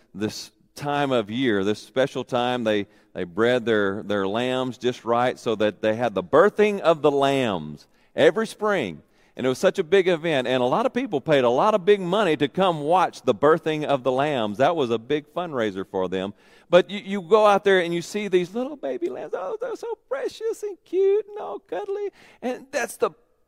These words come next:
image of perfect innocence, isn't it? Right? This is a young baby lamb without spot or blemish,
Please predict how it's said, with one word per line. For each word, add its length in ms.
image 460
of 200
perfect 500
innocence, 560
isn't 300
it? 180
Right? 180
This 180
is 120
a 140
young 580
baby 560
lamb 840
without 300
spot 640
or 120
blemish, 960